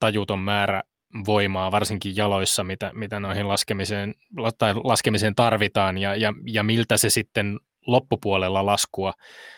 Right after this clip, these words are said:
tuntuu, kun, kun reidet hapottaa aivan, <laughs> aivan tota täysiä.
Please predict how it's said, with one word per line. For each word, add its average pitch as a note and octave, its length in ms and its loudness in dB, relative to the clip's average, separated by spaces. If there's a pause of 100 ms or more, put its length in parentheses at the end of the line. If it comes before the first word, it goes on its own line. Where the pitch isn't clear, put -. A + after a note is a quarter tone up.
(240)
tuntuu, F#2+ 480 0
kun, F#2+ 220 -4 (180)
kun G#2 140 -2
reidet G2 380 2 (680)
hapottaa F#2+ 680 0
aivan, F#2+ 220 2 (460)
<laughs> - 320 -6
aivan G2 340 4
tota G#2 240 0 (120)
täysiä. G2 500 0